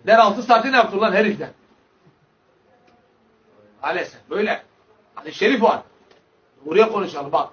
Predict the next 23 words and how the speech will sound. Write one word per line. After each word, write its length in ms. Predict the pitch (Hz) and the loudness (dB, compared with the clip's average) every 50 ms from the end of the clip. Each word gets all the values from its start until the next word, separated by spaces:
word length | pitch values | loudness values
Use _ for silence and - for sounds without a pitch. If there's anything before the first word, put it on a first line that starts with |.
| _ 135 | _ -6
Ben 180 | 143 151 - - _ _ _ _ _ _ _ | -6 -6 -6 -12 _ _ _ _ _ _ _
burada 400 | 131 139 139 165 160 139 120 - _ _ _ _ _ _ _ _ _ _ 143 | -20 -10 -6 -4 -4 -4 -4 -8 _ _ _ _ _ _ _ _ _ _ -8
bayanları 360 | 143 147 143 147 156 165 160 | -8 -6 -6 -6 -8 -8 -8
şey 120 | - 180 | -2 0
yapmıyorum 420 | 175 190 185 185 180 143 131 120 120 | 0 0 0 -4 -8 -10 -10 -10 -8
ama 340 | 147 180 202 233 240 240 - _ _ _ _ _ _ _ _ _ _ _ _ _ _ _ _ - | -8 -2 0 0 0 0 -4 _ _ _ _ _ _ _ _ _ _ _ _ _ _ _ _ -2
yaratılış 560 | 185 214 220 226 220 208 262 277 285 226 - | 2 4 6 6 4 2 0 -2 -4 -4 -4
icabı, 640 | 233 220 202 190 180 170 170 175 240 294 311 - - - _ _ _ _ _ _ - | -6 -4 0 2 4 4 4 2 -2 -6 -8 -10 -14 -16 _ _ _ _ _ _ -2
yani 360 | 269 294 240 220 214 240 220 | 2 2 4 4 2 0 -2
biraz 400 | 220 254 226 214 226 254 - - - - _ _ _ _ _ _ _ _ _ _ | -2 0 2 2 2 2 2 -2 -8 -14 _ _ _ _ _ _ _ _ _ _
kocalarına 640 | - 240 226 208 226 220 214 202 202 226 226 - - | -4 -2 0 2 2 4 4 2 2 2 0 0 -2
karşı 500 | 165 170 156 139 - 233 262 277 277 - - _ _ _ _ _ _ _ _ _ _ _ _ _ | -4 -6 -6 -6 -6 -6 -6 -6 -6 -10 -14 _ _ _ _ _ _ _ _ _ _ _ _ _
hadis-i 400 | 156 160 165 185 208 - - 202 | -6 -4 -4 -4 -6 -6 -4 -6
şerifte 360 | 180 170 165 - - 202 180 | -4 -4 -4 -4 -2 -2 -2
geçtiği 540 | 170 - 180 165 - - - 392 440 415 339 | -2 -2 -2 -4 0 4 6 6 8 6 6
üzere 480 | 254 285 262 277 311 320 320 320 320 - - - _ _ _ _ _ _ _ _ _ _ _ 156 | 4 4 4 6 6 6 6 4 2 -4 -14 -20 _ _ _ _ _ _ _ _ _ _ _ -12
nankörlük 640 | 156 160 160 160 - - 175 165 170 175 170 170 160 | -10 -8 -8 -10 -8 -8 -8 -6 -4 -6 -6 -6 -10
yapıyorlar. 480 | 143 - - 123 120 117 110 107 _ _ _ _ _ _ _ _ _ _ _ _ _ _ _ _ _ _ _ _ _ - | -14 -14 -14 -18 -18 -18 -18 -20 _ _ _ _ _ _ _ _ _ _ _ _ _ _ _ _ _ _ _ _ _ -16
"Yunkirnel 1000 | 156 165 165 156 - - - 349 403 381 330 285 262 254 240 233 220 208 185 196 196 | -14 -12 -12 -12 -4 4 6 6 6 6 6 4 4 4 4 6 6 6 6 6 4
aşira" 540 | 190 185 - 226 220 214 202 202 196 185 170 | 4 2 0 -2 0 2 2 2 0 0 2
buyuruyor 260 | 180 175 175 175 156 | 0 2 2 0 -2
hadis-i 200 | 156 160 151 - | -2 -4 -8 -10
şerifte. 320 | - 143 127 123 - - | -12 -14 -14 -14 -18 -20